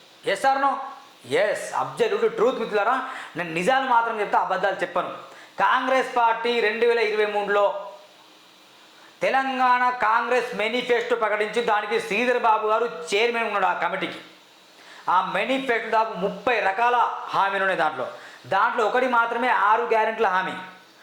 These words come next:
ఆరు గ్యారెంటీ దాంట్లో ఉన్నాయి, ఇమిడి ఉన్నాయి, కానీ ముప్పై రకాల సంక్షేమాలు దాంట్లో ఉన్నాయి. కార్మికుల సంక్షేమం అని,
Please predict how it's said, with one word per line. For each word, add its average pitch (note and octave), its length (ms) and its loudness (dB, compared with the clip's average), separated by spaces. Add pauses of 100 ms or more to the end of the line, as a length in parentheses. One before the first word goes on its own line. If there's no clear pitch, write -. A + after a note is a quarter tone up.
(240)
ఆరు F#3+ 280 2
గ్యారెంటీ B3 280 0
దాంట్లో A#3+ 240 0
ఉన్నాయి, A3 360 -2
ఇమిడి A3 200 -2
ఉన్నాయి, A#3+ 220 0
కానీ A#3 380 2 (300)
ముప్పై B3 360 0
రకాల A#3+ 420 2
సంక్షేమాలు A#3+ 540 0
దాంట్లో A3+ 240 2
ఉన్నాయి. G#3 240 -2 (2000)
కార్మికుల G#3+ 440 2
సంక్షేమం G#3 520 0
అని, G#3+ 160 -2